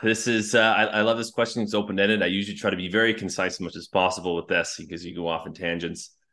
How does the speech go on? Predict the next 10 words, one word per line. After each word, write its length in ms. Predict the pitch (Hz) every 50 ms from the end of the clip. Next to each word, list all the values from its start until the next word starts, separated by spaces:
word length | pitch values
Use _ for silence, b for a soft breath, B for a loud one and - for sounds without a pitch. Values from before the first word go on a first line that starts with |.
| _ _ _ _ -
Uh, 300 | 90 87 85 85 85 87 -
but 140 | 107 104 107
I'm 80 | 110
an 60 | 110
osteopath, 720 | 110 117 123 120 - 131 117 - 117 117 117 113 113 113 - _ _ _ -
exercise 480 | 98 101 - 104 101 - 101 92 92 -
physiologist, 760 | - 98 92 90 85 82 85 90 92 92 90 92 90 - - -
and 200 | 82 82 78 -
kinesiologist. 760 | - 85 82 - - 80 82 90 95 98 98 98 92 - -
I 160 | 71 85 82